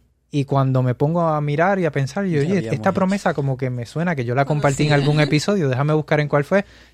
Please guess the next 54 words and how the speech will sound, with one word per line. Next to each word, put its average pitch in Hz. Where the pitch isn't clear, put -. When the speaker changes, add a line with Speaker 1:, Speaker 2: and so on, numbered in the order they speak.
Speaker 1:
Ya 127
habíamos 147
dado 147
un 139
episodio 139
Speaker 2:
De 117
Speaker 1:
que -
hablaba 127
Speaker 2:
promesas. -
Speaker 1:
de 143
promesas 147
bíblicas, 190
y 165
yo, 165
Speaker 3:
Ujú. 160
Speaker 1:
"No 170
puede 254
ser 269
que 180
se 170
me 156
hubiera 156
olvidado, 170
eh, 135
que 135
ya 131
habíamos 143
Speaker 2:
Ujú. 135
Speaker 1:
grabado 131
un 127
episodio". 127
Así 170
Speaker 3:
Mira. 170
Speaker 1:
que -
da 135
como 170
que 156
esa 170
fatiga, 139
eh, 120
creativa 127
también, 123
y, 113
y, 113
y 135
pues 123
como 123
que 120
da 117
ese 135
estrés, 127
y -
a 117
veces, 123